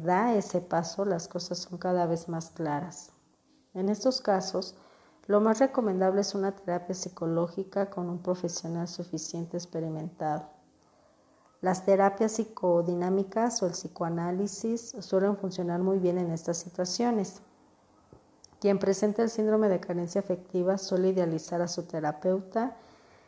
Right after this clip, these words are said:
y éste debe saber responder a esa sobreexpectativa. No es fácil superar esta situación por uno mismo, ya que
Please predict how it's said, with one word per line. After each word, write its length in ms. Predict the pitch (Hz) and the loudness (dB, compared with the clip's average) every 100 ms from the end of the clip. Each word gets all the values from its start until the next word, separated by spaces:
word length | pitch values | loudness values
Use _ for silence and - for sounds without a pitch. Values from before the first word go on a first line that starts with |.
| - | -4
y 120 | 190 | 2
éste 260 | 196 196 226 | 4 4 4
debe 440 | 202 196 208 214 240 | 6 6 4 2 -4
saber 380 | - 190 175 180 | -2 2 6 6
responder 800 | 202 - 175 170 165 180 214 - - - _ _ _ _ _ - _ _ - | 4 0 -4 -2 4 6 6 2 -20 -20 _ _ _ _ _ -20 _ _ -8
a 120 | 180 180 | 0 4
esa 340 | 180 180 214 | 4 4 2
sobreexpectativa. 1200 | 214 190 180 170 - 165 165 - 165 185 170 170 - - _ _ _ _ _ _ - | 2 0 0 -4 -2 -6 -6 -12 -4 0 0 0 -8 -20 _ _ _ _ _ _ -6
No 100 | 214 | 0
es 120 | 220 | 2
fácil 300 | 226 226 - | 2 0 -2
superar 480 | 240 202 - 175 175 | -4 -4 2 4 6
esta 280 | 185 185 196 | 4 2 0
situación 760 | 196 175 - 175 - 180 175 | 0 -6 -4 -4 -4 -4 -4
por 240 | 180 - 170 | -4 -2 0
uno 220 | 170 170 | 0 -2
mismo, 520 | 170 170 - 160 165 - - | -2 -4 -6 -8 -10 -12 -16
ya 280 | 175 165 170 | -4 -2 -2
que 400 | - 190 190 - | 0 0 0 -8